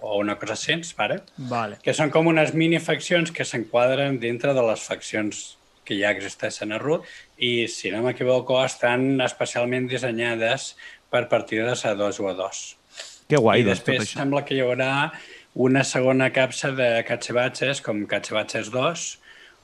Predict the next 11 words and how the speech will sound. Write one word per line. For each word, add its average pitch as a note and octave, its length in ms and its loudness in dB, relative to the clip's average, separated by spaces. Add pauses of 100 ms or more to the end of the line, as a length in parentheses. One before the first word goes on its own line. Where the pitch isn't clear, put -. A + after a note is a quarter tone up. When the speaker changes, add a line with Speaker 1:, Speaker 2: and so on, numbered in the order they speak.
Speaker 1:
on C3+ 560 6
hi B2+ 180 0
haurien B2 320 4
el, A#2 220 4 (100)
les G#2+ 380 0 (180)
quatre B2+ 420 4
faccions B2+ 640 -2
automatitzades B2 1120 -2 (420)
aquelles A2 460 0
corresponents G#2+ 840 -2
a, A2 100 0